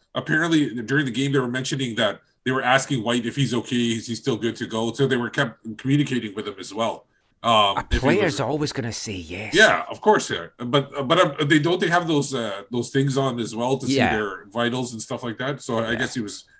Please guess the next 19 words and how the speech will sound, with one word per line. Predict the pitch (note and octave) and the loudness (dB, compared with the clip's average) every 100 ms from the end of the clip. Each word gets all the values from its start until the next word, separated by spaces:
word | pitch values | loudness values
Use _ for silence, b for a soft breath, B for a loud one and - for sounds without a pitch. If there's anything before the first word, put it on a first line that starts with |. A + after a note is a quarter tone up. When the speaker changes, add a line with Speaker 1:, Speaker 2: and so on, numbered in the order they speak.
| _ | _
Speaker 1:
still | - C#3 A2+ | -4 -2 0
alive | G2 G#2 G#2+ G#2 - | 0 0 0 -4 -6
by | G2+ | -4
the | F#2+ | -4
half, | F#2+ F#2+ _ - | -4 -6 _ -12
uh, | G2 F#2 | -10 -8
hour | F#2 F#2+ F#2 | -8 -8 -10
point. | - F#2 - b b b b - | -16 -18 -18 b b b b 4
Um, | C#3+ D#3 C#3+ | 8 8 6
but, | F#3 F#3 | 4 4
uh, | G3+ - | 0 0
Speaker 2:
<laughs> | - - | -2 4
Un-, | E3 - | 4 4
unlike | C3 B2+ B2 | 2 2 0
the | |
Whitecaps. | A2 G#2 - - - - - - | -4 -6 -8 -18 -18 -20 -20 -2
Speaker 1:
Yeah. | D3 C3+ - - - | 2 2 0 -4 -6
<laughs> | - - b b b - | -6 -8 b b b 2
But | C3+ G3+ | 4 4